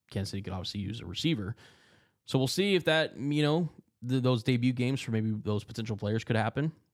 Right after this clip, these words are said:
But either way, it's gonna be a barn burner. Tua going up against Patrick Mahomes in Germany. That one's gonna be really good.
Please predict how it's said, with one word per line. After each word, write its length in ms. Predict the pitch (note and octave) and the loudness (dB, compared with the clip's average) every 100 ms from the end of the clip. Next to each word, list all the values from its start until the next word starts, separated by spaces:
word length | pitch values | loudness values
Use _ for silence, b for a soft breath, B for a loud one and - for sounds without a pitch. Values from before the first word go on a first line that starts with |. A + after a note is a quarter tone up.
| _ _ _ _ _ - - | _ _ _ _ _ -14 2
But 120 | B2 | 4
either 160 | B2 A2+ | 6 4
way, 160 | A2+ | 2
it's 100 | G#2 | 0
gonna 120 | - G2+ | 0 -2
be 40 | |
a 20 | F#2+ | 0
barn 280 | G2 G2 G2+ | -2 -2 0
burner. 280 | G2+ B2 - - | 0 0 -4 -10
Tua 360 | - A2+ A2 | -2 0 0
going 260 | B2 G#2+ G#2 | 0 -2 -2
up 100 | G#2 | -2
against 220 | A2 G#2 | -4 -2
Patrick 280 | A2 G2 - | -2 -4 -4
Mahomes 520 | G2+ G#2 G#2 - - - _ _ - | -2 -2 -4 -6 -14 -20 _ _ -2
in 80 | A2+ | 0
Germany. 380 | A2 G#2+ A2+ - _ _ _ _ _ _ _ - - b b b b b | 0 0 -2 -4 _ _ _ _ _ _ _ -16 -16 b b b b b
That 220 | B2 B2+ C3+ | 2 4 4
one's 160 | B2+ | 2
gonna 120 | B2+ | 4
be 80 | B2 | 4
really 180 | B2 A#2+ | 4 4
good. 260 | A#2+ A#2+ | 4 2